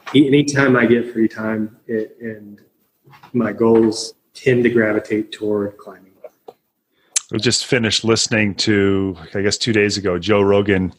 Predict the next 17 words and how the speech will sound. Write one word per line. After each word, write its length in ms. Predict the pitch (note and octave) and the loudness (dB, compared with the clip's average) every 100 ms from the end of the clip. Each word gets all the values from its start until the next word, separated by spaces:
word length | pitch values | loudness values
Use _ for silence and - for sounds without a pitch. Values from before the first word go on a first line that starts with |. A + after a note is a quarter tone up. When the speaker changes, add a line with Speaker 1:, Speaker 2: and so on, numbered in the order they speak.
| - - | -18 -8
Speaker 2:
interview 440 | B2 G#2 F#2+ F#2 F#2+ | -2 0 4 4 4
Alex 360 | G#2 G2+ F#2+ - | 4 2 2 0
Honnold. 500 | G#2+ G2+ F2 - - _ - - - | 2 2 2 -2 -16 _ -20 -20 -16
Speaker 1:
Yeah, 180 | G3 | -16
yeah. 80 | A#3+ | -8
Speaker 2:
Um, 200 | - F#2+ - - - - | -2 -2 -4 -14 -20 -12
it's, 240 | F#2+ - | -6 0
uh, 240 | G#2+ F#2 - - - - - - - - | 2 2 0 -10 -20 -20 -20 -20 -20 -6
really, 360 | - C3 D3+ C#3 | 2 4 4 4
I'm 140 | A#2+ | 2
not 180 | C3+ C#3 | 2 0
a 40 | B2+ | -2
climber, 440 | - C3 C3+ B2+ | 0 2 2 0
but 100 | A2+ | 0
it 60 | G#2 | -2
was 180 | G2 | -4
really 540 | G#2 A2 A2 A2 G#2+ | 0 2 2 0 -4